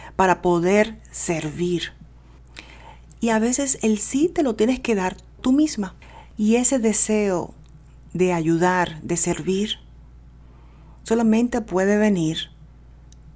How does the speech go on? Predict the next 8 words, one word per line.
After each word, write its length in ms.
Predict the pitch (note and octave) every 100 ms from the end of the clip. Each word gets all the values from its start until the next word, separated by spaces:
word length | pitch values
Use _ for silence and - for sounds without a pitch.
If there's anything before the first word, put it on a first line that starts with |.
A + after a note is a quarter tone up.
| - - - - -
de 100 | F#3+
la 80 | F3
abundancia 720 | E3+ F3 G3+ G#3+ G#3 D#3 - - - - - - - - - -
que 160 | F#3 F3
ya 200 | F3 F3
reside 380 | F3+ - D3+
en 100 | D3+
ti. 200 | C#3+ -